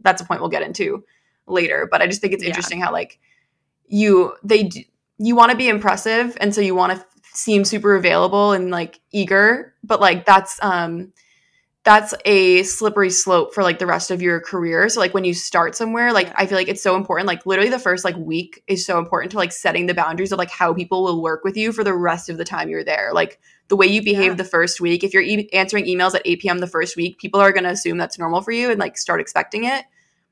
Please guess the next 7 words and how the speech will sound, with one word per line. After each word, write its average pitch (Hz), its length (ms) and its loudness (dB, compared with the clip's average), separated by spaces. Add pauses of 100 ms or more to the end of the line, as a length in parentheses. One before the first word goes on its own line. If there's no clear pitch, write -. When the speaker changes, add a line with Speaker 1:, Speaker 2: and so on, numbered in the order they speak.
Speaker 1:
And 202 100 -8
so 202 60 2
you 196 60 4
gotta, 185 180 6
Speaker 2:
Yeah. 190 40 -2
Speaker 1:
like, 165 320 0 (800)
immediately 175 1000 0